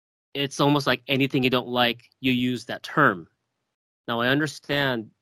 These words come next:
that, um, uh, was it some of the most, uh, <clears throat> evil ceremonies, rituals,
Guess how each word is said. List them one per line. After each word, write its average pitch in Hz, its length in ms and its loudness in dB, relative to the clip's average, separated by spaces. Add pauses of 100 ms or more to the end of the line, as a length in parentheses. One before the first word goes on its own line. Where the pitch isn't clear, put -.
(160)
that, 120 600 -4
um, 107 460 -4 (1500)
uh, 113 120 -12 (140)
was 131 300 -2
it 131 120 -6
some 147 180 4
of 151 120 6
the 135 80 6
most, 135 460 2
uh, 113 280 2 (340)
<clears throat> - 540 -2
evil 127 420 4
ceremonies, 123 560 2
rituals, 110 640 -2